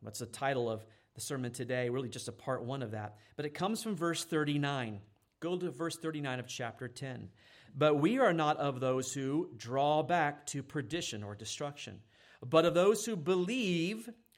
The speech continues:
to the saving of the soul." There are those who will draw back.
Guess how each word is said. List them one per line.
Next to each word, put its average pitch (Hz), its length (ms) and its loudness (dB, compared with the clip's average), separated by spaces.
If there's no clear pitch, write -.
to 151 120 -4
the 123 80 -4
saving 185 640 0
of 165 140 -2
the 147 60 -8
soul." 123 680 -4
There 175 180 4
are 165 60 6
those 208 320 6
who 226 100 -2
will - 280 0
draw 165 480 4
back. 156 540 0